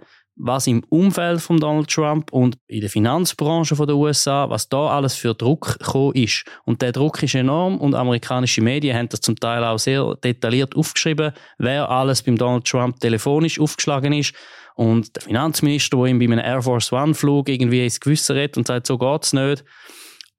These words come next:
Und was man auch muss sehen, die Berater von Trump sind nicht eine einheitliche Front. Da gibt's verschiedene Fraktionen und eine Fraktion, die zuerst verloren hat, hat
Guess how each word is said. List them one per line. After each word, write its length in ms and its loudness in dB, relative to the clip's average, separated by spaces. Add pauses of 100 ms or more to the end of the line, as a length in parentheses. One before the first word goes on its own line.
(240)
Und 140 2
was 140 2
man 120 2
auch 200 0
muss 200 2
sehen, 400 0
die 120 -10 (120)
Berater 440 0
von 160 0
Trump 340 -2
sind 200 4
nicht 280 0
eine 240 -2
einheitliche 600 0
Front. 340 0
Da 60 0
gibt's 200 -4
verschiedene 440 -2
Fraktionen 720 0
und 260 -2
eine 200 -2
Fraktion, 720 -2 (280)
die 120 -6
zuerst 260 -2
verloren 480 0
hat, 320 -4 (320)
hat 240 -6